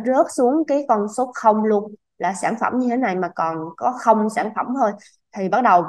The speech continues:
bên hệ thống sẽ gửi mail về đúng không ạ? Đó, sẽ phải, ờ, cảnh báo cho khách hàng. Tuy nhiên là bây giờ mình sẽ có cái hạng mục là đặt cái số lượng tồn kho. À,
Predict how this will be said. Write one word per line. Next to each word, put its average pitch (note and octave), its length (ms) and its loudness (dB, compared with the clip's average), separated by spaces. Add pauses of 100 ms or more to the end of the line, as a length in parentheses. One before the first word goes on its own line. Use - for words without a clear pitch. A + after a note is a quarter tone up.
bên G3 320 0 (100)
hệ - 80 -2
thống A3+ 280 -2
sẽ G3 180 -2
gửi F#3+ 340 -2 (160)
mail G3 220 -2
về E3+ 180 -2
đúng G#3 140 -4
không B3 100 -2
ạ? E3 120 -2 (420)
Đó, G3+ 280 -2
sẽ G#3 240 -2
phải, G3+ 260 0
ờ, B3+ 180 -2
cảnh G3 160 -2
báo G#3+ 200 2
cho A#3 80 -2
khách B3 140 -6
hàng. F#3+ 200 -4 (500)
Tuy G#3+ 240 2
nhiên A3 260 2
là F#3 140 2
bây F#3 140 -2
giờ F#3 180 -2
mình E3+ 220 -6
sẽ G3 240 -10
có A#3 320 -2 (340)
cái C4 360 0 (400)
hạng F#3 360 -4
mục F#3 240 -2
là E3 260 -6 (100)
đặt A3 180 -6 (220)
cái C4 100 -8
số C#4+ 240 0
lượng E3+ 320 -2
tồn E3+ 260 -4
kho. G3+ 320 -2 (680)
À, F3 440 -4